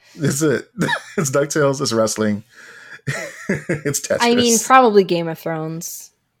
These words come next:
Speaker 2: We've had
Speaker 1: Mm-hmm.
Speaker 2: to s-, I've had to stop myself from talking about Game of Thrones a lot because I get very mad.
Speaker 1: And that's part of growing up. When you, when you learn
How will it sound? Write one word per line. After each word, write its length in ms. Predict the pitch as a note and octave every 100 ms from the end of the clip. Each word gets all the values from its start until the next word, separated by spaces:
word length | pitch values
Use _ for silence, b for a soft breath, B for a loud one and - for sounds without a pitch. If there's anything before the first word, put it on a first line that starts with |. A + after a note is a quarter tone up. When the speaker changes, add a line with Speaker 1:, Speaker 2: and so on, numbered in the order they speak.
| -
Speaker 2:
We've 160 | B3+
had 140 | A#3+ A3
Speaker 1:
Mm-hmm. 20 |
Speaker 2:
to 40 | F3
s-, 180 | - -
I've 140 | A3+ A#3
had 120 | A3
to 40 |
stop 300 | G3+ - E3+
myself 360 | E3 E3+ F3 E3
from 120 | F3
talking 340 | - - - G3
about 160 | G3+
Game 180 | - F3+
of 60 | F#3
Thrones 280 | - G3 G3
a 60 |
lot 540 | F3 D#3 D#3 D3+ - -
because 320 | F3 F#3 E3+
I 80 | E3+
get 280 | D#3+ F3+ -
very 300 | F3+ F3 F3+
mad. 380 | G3 F#3+ G3 - _ _ _ _ _ _ _
Speaker 1:
And 180 | A#2 A#2+
that's 140 | C#3 D3
part 200 | D3 C3+
of 80 | B2
growing 320 | B2 A#2+ B2
up. 220 | C3 -
When 160 | G#2 A2
you, 180 | A#2+ A2+
when 280 | - A2 A2
you 160 | A#2+ A#2+
learn 640 | A2+ B2 C#3 C#3+ D3 D#3